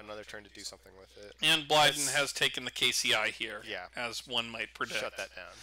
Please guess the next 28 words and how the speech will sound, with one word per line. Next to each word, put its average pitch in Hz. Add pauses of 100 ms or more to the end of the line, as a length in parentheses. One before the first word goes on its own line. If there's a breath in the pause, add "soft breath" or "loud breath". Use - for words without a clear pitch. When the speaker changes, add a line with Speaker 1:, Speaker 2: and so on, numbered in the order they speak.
(180)
Speaker 1:
That 120
makes 101
more 104
sense. 104
Zurin 135
Orb 127
from 113
Brandon. 131
Speaker 2:
Ooh. -
Speaker 1:
And 381
Brandon 170
is, 127 (500 loud breath)
Brandon 185
told 139
me 120
he -
was -
gonna 120
be 113
throwing 101
haymakers 101
these 107
final 98
fifteen 98
picks. -
Speaker 2:
Yeah, 131
no. 117
Br-, -